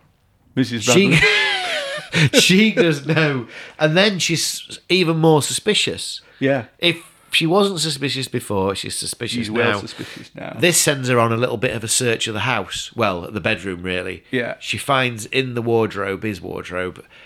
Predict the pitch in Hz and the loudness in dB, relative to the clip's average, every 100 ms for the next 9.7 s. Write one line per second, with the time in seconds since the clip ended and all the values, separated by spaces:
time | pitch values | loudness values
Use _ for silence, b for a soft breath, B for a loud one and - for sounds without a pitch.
0 | B 101 101 98 95 - 98 98 113 - | B -2 0 2 -2 -4 -6 -4 -4 -6
1 | 113 104 120 160 143 143 139 113 104 101 | -8 -2 4 6 6 6 4 2 0 0
2 | 95 - 98 98 101 107 110 113 147 151 | -4 -4 -2 -2 0 0 2 4 4 4
3 | 151 - - 117 120 147 110 143 151 110 | 2 -8 -8 -6 0 2 2 2 2 2
4 | 107 - 123 143 127 95 120 104 156 156 | 2 2 2 4 2 -2 -6 -4 2 4
5 | 147 147 143 170 147 135 - - 135 135 | 4 4 6 6 6 4 2 0 2 4
6 | 147 143 175 165 127 139 135 147 147 151 | 4 2 2 2 2 4 6 6 8 6
7 | 151 - 139 143 - 127 113 151 110 110 | 6 6 6 6 6 4 4 2 2 2
8 | 151 143 127 110 151 135 127 - 110 151 | 0 0 -6 0 2 2 -6 -12 -12 -10
9 | - - - - 262 143 147 | 0 2 2 2 0 2 0